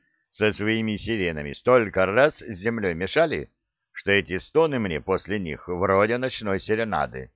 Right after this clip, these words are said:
только на сон тянет. И не под такое засыпать приходилось. Смотрю, а рыжая уже совсем скисает.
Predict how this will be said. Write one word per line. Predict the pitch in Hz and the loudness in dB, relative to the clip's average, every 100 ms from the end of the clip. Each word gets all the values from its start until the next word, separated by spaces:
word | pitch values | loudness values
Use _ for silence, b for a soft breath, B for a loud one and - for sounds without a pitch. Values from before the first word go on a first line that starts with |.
| - | -2
только | 104 110 | 0 2
на | 139 139 | 0 0
сон | 85 90 87 | 0 -2 0
тянет. | 113 73 - - _ _ _ _ _ _ _ - | 0 0 -10 -18 _ _ _ _ _ _ _ -4
И | 95 | 0
не | 110 113 | 2 2
под | - 117 _ | 2 -2 _
такое | 127 123 98 104 113 104 - _ _ _ _ - | 0 0 0 2 2 2 -2 _ _ _ _ -14
засыпать | 69 95 92 107 98 80 - | -2 -2 -2 -2 2 0 0
приходилось. | 73 71 92 73 57 57 - - _ _ _ _ _ _ _ _ _ | -8 -2 -2 -4 -10 -12 -16 -20 _ _ _ _ _ _ _ _ _
Смотрю, | - 80 82 85 98 131 135 _ _ _ _ _ _ | -12 -6 -4 -2 -2 -2 -4 _ _ _ _ _ _
а | - 95 | 4 6
рыжая | 101 127 110 98 73 | 6 4 2 2 0
уже | 67 78 | -2 -6
совсем | - 71 - 80 110 | -6 -8 -6 -4 -4
скисает. | - 117 - 113 113 110 - | -8 -12 -2 0 0 -2 -10